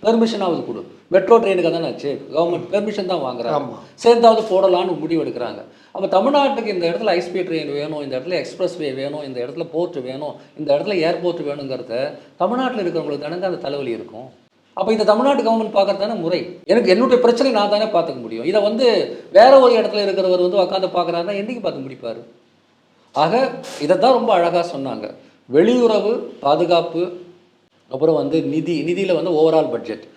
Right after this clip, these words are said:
Speaker 1: நிதி, கரன்சி, மெயினா கரன்சி, இந்த மாதிரியான விஷயங்களை ஒன்றிய அரசும் மக்களோடு நேரு-, நேரடி தொடர்புடைய உள்கட்டமைப்பு, போக்குவரத்து, கல்வி, மருத்துவம், விவசாயம், தொழில்துறை,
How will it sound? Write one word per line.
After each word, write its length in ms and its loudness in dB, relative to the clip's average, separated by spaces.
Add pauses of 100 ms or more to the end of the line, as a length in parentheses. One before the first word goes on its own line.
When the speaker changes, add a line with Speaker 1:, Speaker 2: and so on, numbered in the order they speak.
(240)
Speaker 1:
நிதி, 360 -2
கரன்சி, 500 2
மெயினா 360 -4
கரன்சி, 460 -6 (280)
இந்த 340 4
மாதிரியான 540 2
விஷயங்களை 640 -2
ஒன்றிய 400 -2
அரசும் 520 -8 (600)
மக்களோடு 720 2
நேரு-, 640 -4
நேரடி 360 -4
தொடர்புடைய 760 -6 (400)
உள்கட்டமைப்பு, 760 -2
போக்குவரத்து, 800 -4
கல்வி, 560 -6
மருத்துவம், 920 -6 (540)
விவசாயம், 800 4
தொழில்துறை, 720 0